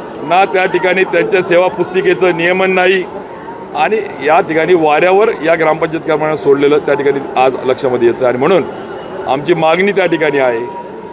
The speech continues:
की ज्याचं धोरण आहे, ज्याचं already पॉलिसी आणि त्या ठिकाणी रूल्स रेग्युलेशन क्लिअर आहेत, अंमलबजावणी तर करा.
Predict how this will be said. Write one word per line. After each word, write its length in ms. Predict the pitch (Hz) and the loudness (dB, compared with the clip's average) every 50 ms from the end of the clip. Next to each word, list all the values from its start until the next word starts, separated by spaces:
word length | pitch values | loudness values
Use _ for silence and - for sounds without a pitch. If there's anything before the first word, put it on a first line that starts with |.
| - | -10
की 60 | - 185 | -8 -4
ज्याचं 360 | 160 160 170 175 - 214 220 170 | 0 2 0 2 4 2 2 4
धोरण 320 | 160 165 180 202 233 208 | 4 4 4 4 4 2
आहे, 280 | 175 147 123 117 110 107 101 - - - - - - - - - - - - - - | 2 2 0 0 -4 -8 -10 -14 -16 -18 -18 -18 -18 -20 -20 -20 -20 -20 -18 -8 -2
ज्याचं 280 | 123 151 160 151 - 202 | 0 0 0 2 2 2
already 420 | 180 165 165 170 175 - 208 233 | 2 2 2 2 2 2 2 0
पॉलिसी 560 | - - 175 175 175 185 190 - - 202 208 | 0 0 0 2 2 2 0 0 0 0 2
आणि 340 | 202 143 143 147 156 160 175 | 2 2 2 0 0 0 -2
त्या 180 | 185 - 175 165 | -2 0 0 0
ठिकाणी 360 | 160 165 156 160 165 170 175 | 0 0 0 0 0 0 0
रूल्स 280 | 156 156 165 165 156 147 | 0 2 0 0 0 0
रेग्युलेशन 380 | 156 151 156 156 151 160 160 | 0 2 2 0 0 0 -2
क्लिअर 300 | 147 - 143 147 147 139 | -4 -2 0 2 4 4
आहेत, 200 | 135 127 120 117 110 - - - - - - - - - | 4 4 2 2 -2 -4 -10 -10 -8 -8 -10 -10 -8 -4
अंमलबजावणी 640 | 127 143 165 190 226 247 240 247 247 262 254 247 220 | -4 -2 0 0 0 2 2 4 4 4 2 2 2
तर 100 | 220 247 | 0 0
करा. 280 | 226 233 233 220 190 151 | 2 2 2 2 2 0